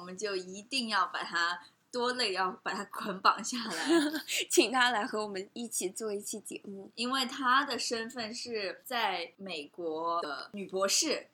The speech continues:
Speaker 1: 但是她读的专业是什么，其实我都不知道怎么解释，所以我们请长长来跟大家打个招呼，然后跟我们说一下她的专业是什么。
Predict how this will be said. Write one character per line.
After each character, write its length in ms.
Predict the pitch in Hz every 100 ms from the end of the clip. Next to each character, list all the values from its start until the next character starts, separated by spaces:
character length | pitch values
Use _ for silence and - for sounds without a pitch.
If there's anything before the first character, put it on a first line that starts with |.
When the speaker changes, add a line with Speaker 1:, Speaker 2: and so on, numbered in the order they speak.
| _
Speaker 1:
但 100 | 262
是 80 | 269
她 140 | 294
读 180 | - 240
的 280 | 220 214 196
专 220 | 262 247
业 80 | 247
是 100 | 254
什 60 |
么， 140 | 180 165
其 160 | -
实 240 | 185 202 196 _
我 120 | 180
都 140 | 190 247
不 80 | 254
知 80 |
道 140 | 285 247
怎 120 | 170
么 60 | 180
解 220 | - 165 -
释， 260 | - 240
所 140 | 196 190
以 80 |
我 60 | 175
们 140 | 165 180
请 200 | - - -
长 160 | 208 180
长 160 | 185
来 100 | 180
跟 100 | 185
大 140 | 180 196
家 80 |
打 160 | 170 -
个 140 | 208
招 180 | 208 262
呼， 140 | 311 277
然 100 | 214
后 160 | 233
跟 140 | 233 214
我 40 |
们 120 | 202
说 160 | - 226
一 40 |
下 200 | 220 208
她 240 | 196 202 202
的 420 | 208 190 180 175
专 280 | - 226 233
业 240 | 233 202 190
是 160 | -
什 160 | - 156
么。 200 | 139